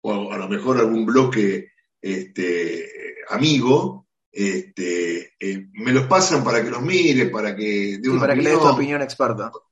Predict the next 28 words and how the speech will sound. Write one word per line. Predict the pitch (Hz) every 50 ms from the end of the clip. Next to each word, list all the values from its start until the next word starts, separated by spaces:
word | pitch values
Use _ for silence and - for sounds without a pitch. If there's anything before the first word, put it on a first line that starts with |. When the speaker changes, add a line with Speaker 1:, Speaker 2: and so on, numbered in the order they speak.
| _ _
Speaker 1:
Si, | _ - - 127 123 123
si | - 127 131
los | 131 131 127 -
puedo | 160 165 151 139
acompañar, | 131 120 123 123 113 101 123 135 160 180 180 175 156 143 131 123 117
¿no | 117 117
es | -
cierto? | - 175 185 180 - - 117 107 101 - - _ _ _ _ _ _
Este, | 104 113 113 113 113 - 117 117 117 113 113 107 95 - -
y | 113 -
a | 214 214
veces | 220 208 214 202 185
ni | 165
siquiera | 143 147 143 - 185 196 190
hago | - 165
a | 165
tiempo. | - 233 202 147 135 127
De | 127 151 185 202
hecho, | 196 - - 135 131 147 - - - _ _ - - _ _ _ _ _ _ _ _ _ _ _ _ _ _ _
de | 107 107 123 143
hecho, | 165 170 - 190 185 180 165 156
esta | 151 143 147 143
semana | - 147 170 190 185 160 -
por | 127 135 135
lo | 143
menos | 185 196 190 - -
cinco, | - 131 107 95 - - - - - _ _ _ _ _ _ _ _ _ _ _ _ _ _ _ _ _ _ _ _ _ _ _ _ _ _ _ _ -
¿no? | 104 120 165 175 - - -